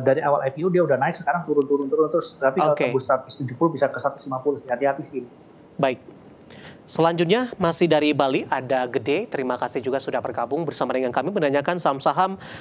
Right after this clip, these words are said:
Speaker 2: berbasis C P O ini, eh, Pak Kisoyo. Untuk L sip, Pak, posisinya di seribu empat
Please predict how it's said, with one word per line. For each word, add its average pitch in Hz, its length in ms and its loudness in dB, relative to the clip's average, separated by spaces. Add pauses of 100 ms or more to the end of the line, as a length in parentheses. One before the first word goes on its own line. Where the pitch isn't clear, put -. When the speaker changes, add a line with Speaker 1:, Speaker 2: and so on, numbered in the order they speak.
(140)
Speaker 2:
berbasis 160 480 2
C 175 160 2
P 196 160 2
O 160 160 2
ini, 131 240 0
eh, 131 400 0
Pak 131 160 0
Kisoyo. 131 400 0
Untuk 202 240 0
L 240 240 2
sip, - 240 0
Pak, - 320 0
posisinya 170 560 2
di 156 160 2
seribu 147 320 0
empat 143 320 -2